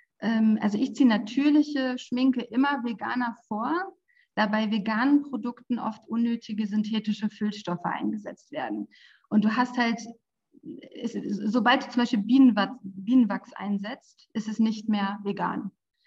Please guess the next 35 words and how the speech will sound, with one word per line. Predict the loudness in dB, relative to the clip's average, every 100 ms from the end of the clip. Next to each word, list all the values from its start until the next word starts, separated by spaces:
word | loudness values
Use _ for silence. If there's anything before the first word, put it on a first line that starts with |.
| _ -10
Aber | -4 0
Bienenwachs | 4 6 6 6 2 -2
ist | -8 -6
halt | -2 -2 -2
natürlich | -4 -4 -2 0 2 0 -2
und | -4
ist | -4 -8
total | -10 -8 -6 -8
prima. | -2 2 2 2 -4 -6 _ _ _ _ -12
Ähm, | -6 -2 -2
deshalb | -2 -8 -8 -8
wäre | -4 -4
mir | -4
das | -6 -6
halt | -10 -6
immer | -4 -2 -4 -6 -10 _ _ -10
lieber, | -2 0 2 2 0
als | -2 -8 -4
wenn | -2
ich | -2
dann | -4 -4
irgendwie, | -2 -2 -2 -2 -2 -4 -10 _ _ _ _ _ _
keine | -6 -2
Ahnung, | 2 2 2 0
doch | -2 0
wieder | 0 0
ein, | 0 -2
ein | -4 -4
Paraffinöl | -2 -2 4 4 4 -4 -6 -10 -10
in | -8
der | -8
Inki | -6 -6 -6
habe, | -4 -4 -4
weil | -6 -6
Paraffinöl | -4 -4 -4 -2 0 0 0 -4